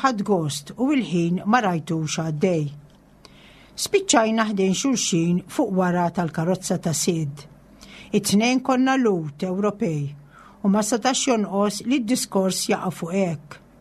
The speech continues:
Roma staqsitni fejn kont fil-gwerra. Għedtila li kont fil-kampijiet ta' konċentrament u i għaltli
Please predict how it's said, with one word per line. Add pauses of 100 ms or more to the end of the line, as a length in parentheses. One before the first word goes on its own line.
(400)
Roma (260)
staqsitni
fejn
kont
fil-gwerra. (1000)
Għedtila (180)
li
kont
fil-kampijiet
ta'
konċentrament (580)
u
i
għaltli